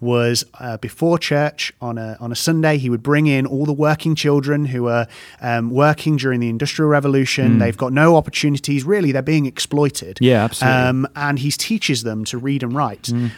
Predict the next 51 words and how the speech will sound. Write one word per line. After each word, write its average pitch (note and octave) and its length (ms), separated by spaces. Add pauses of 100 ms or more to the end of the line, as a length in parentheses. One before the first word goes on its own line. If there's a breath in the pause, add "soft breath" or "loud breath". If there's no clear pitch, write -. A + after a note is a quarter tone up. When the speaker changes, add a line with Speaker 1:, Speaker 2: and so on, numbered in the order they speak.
Speaker 1:
And C3 160
he B2+ 60
starts E3+ 540
by C3 160
just B2 200
doing D#3 200
this D#3+ 180
in C#3 80
his B2+ 140
own D#3+ 160
church. A#2 340
And A#2+ 80
within A#2+ 200
twenty-four F3 600
years, A2+ 380 (240 loud breath)
two F3+ 340
hundred D#3 440
and C#3+ 140
fifty C#3+ 320
thousand C3+ 580
Speaker 2:
Wow. - 40
Speaker 1:
children A#2+ 560 (280 loud breath)
are B2+ 220
in C3 120
the B2+ 80
Sunday C#3+ 320
school C3+ 260
system. G2+ 500
Speaker 2:
Yeah, A#2 280
okay. A#2+ 300
Speaker 1:
And, A#2+ 100
you E3 80
know, E3+ 160
that's F#3+ 340
the G3 100
foundation D3+ 800
for A2+ 500
free D3 360
education C3+ 580
for C3+ 160
all C#3+ 160
in A2+ 120
this A#2 140
country. D3 420
Speaker 2:
Yeah, G2+ 240
Speaker 1:
That's G2 80 (220)
the F3+ 60
Speaker 2:
absolutely. G2 80
Speaker 1:
foundation D3 760
on A#2+ 240
which C3+ 400